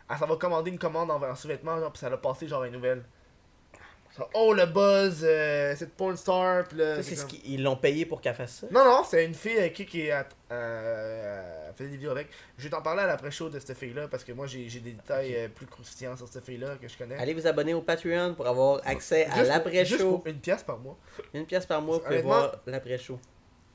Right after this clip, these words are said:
Speaker 1: depuis
Speaker 2: je suis
Speaker 1: que j'ai,
Speaker 2: abonné.
Speaker 1: depuis que j'ai commencé le podcast, ça, la, ça, ça, ça roule, le, le, le Patreon.
Speaker 2: Ouais.
Speaker 1: C'est, euh,
Speaker 2: Ben,
Speaker 1: honnêtement,
Speaker 2: c'est clair, c'est
Speaker 1: mais,
Speaker 2: sûr.
Speaker 1: mais tu sais, j'en, j'en parlais avec d'autres youtubeurs, genre, tu sais, genre Gaboum, quand ils ont ouvert leur, euh, leur Patreon, j'en parlais, puis, euh,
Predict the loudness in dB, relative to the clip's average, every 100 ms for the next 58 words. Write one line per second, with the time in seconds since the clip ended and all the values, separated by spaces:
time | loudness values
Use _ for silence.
0 | -12 -4 0 2 2 2 -2 -10 -14 -10
1 | -8 -4 -4 -2 -2 -2 -2 -2 -4 -4
2 | -6 -4 -6 -6 -8 -10 -10 -8 -8 -10
3 | -10 -12 -10 -12 -12 -12 -12 -16 -12 -12
4 | -12 -14 -16 -16 -18 -20 -20 _ _ -12
5 | -10 -10 -14 _ -14 -10 -8 -6 0 2
6 | 2 2 -4 -10 -12 -12 -4 -2 0 -2
7 | 2 4 4 2 0 2 2 2 0 -4
8 | -8 -10 -4 0 2 0 -4 -2 0 2
9 | 2 -2 -2 -6 -8 -8 -8 -2 0 0
10 | -4 -4 -6 -6 -8 -8 -10 -8 -8 -8
11 | -8 -8 -6 -6 -8 -10 -12 -12